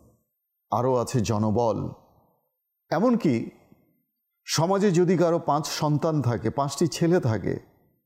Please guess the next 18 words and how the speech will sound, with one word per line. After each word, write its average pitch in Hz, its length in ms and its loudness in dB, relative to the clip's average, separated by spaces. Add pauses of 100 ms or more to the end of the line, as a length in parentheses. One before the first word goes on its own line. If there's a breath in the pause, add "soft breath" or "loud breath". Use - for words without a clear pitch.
(560)
গর্বে 131 380 0
তারও 127 300 0
বুকটা 120 340 -2
উঁচু 120 380 0
করে 117 240 0
সে 104 160 -2
হাঁটে 95 340 -4
রাস্তার 90 400 -4
মধ্যে। - 440 -8
সবাই 175 380 -2
না, 101 300 -4
ইল্লা 120 280 2
মাশা 107 360 -4
আল্লাহ, 98 260 -2 (400 loud breath)
আল্লাহ 139 240 0
তাআলা 131 260 -2
যাদেরকে, 110 580 0 (460 loud breath)
আহ, 98 320 -4